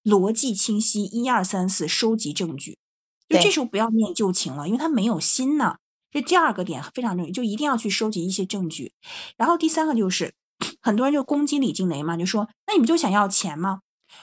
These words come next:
Speaker 1: 我倒是觉得李静蕾那个反，
Speaker 2: 嗯。
Speaker 1: 那个反击非常漂亮，就是我跟他在夫妻共同财产，那是我该得的。
Speaker 2: 对。
Speaker 1: 所以这个时候就不要觉得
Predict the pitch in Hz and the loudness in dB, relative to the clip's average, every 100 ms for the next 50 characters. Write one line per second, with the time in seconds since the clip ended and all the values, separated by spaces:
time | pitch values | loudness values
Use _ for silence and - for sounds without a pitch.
0 | - - 392 381 269 269 220 185 220 214 | 0 4 6 6 4 2 0 0 0 0
1 | 247 208 - 175 - - 254 254 196 156 | -2 -2 -2 -2 -2 -4 -4 -2 -6 -4
2 | - 190 247 294 269 - 311 180 156 - | -4 -2 -2 -2 -2 2 2 0 -4 -12
3 | _ _ _ _ - 370 262 202 190 330 | _ _ _ _ 0 2 4 2 2 2
4 | 359 349 277 - - - 339 - 330 339 | 4 4 2 -2 -10 -4 -2 0 2 2
5 | 247 233 175 196 - 214 226 147 202 196 | 2 0 -2 -4 -2 -2 0 -2 -2 -6
6 | 113 127 _ _ _ _ _ _ - 175 | -8 -12 _ _ _ _ _ _ -6 -6
7 | 175 _ _ _ _ _ - 381 349 392 | -6 _ _ _ _ _ -2 2 4 4
8 | 320 - 247 262 226 269 254 190 | 2 2 0 0 2 4 4 2